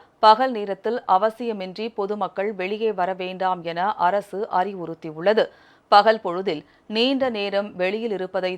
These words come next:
தவிர்க்குமாறு அறிவுறுத்தப்பட்டுள்ளது. வெப்ப அலை வீசுவதால் முக்கிய நகரங்களில் உள்ள ஐம்பதுக்கும் மேற்பட்ட பள்ளிகள் மூடப்பட்டுள்ளன. மாணவர்கள் பள்ளிகளுக்கு நேரடியாக வருவது தவிர்க்கப்பட்டு இணைய வழியில் வகுப்புகள் நடத்தப்படுகின்றன.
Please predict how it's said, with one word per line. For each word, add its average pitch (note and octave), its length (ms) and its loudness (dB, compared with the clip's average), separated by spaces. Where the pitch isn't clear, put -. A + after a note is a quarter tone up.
தவிர்க்குமாறு F3+ 720 -4
அறிவுறுத்தப்பட்டுள்ளது. F3+ 960 -2
வெப்ப G#3+ 240 8
அலை G3+ 160 4
வீசுவதால் E3+ 640 0
முக்கிய A#3 300 -2
நகரங்களில் G3+ 580 -2
உள்ள E3 160 -4
ஐம்பதுக்கும் A3+ 560 -2
மேற்பட்ட F#3+ 320 -4
பள்ளிகள் F#3 480 -2
மூடப்பட்டுள்ளன. F3 600 -4
மாணவர்கள் F#3+ 580 6
பள்ளிகளுக்கு G#3 600 2
நேரடியாக F#3+ 720 2
வருவது F3+ 320 -4
தவிர்க்கப்பட்டு E3+ 600 -2
இணைய B3+ 340 4
வழியில் F#3 400 -2
வகுப்புகள் F#3+ 560 -2
நடத்தப்படுகின்றன. E3+ 760 -2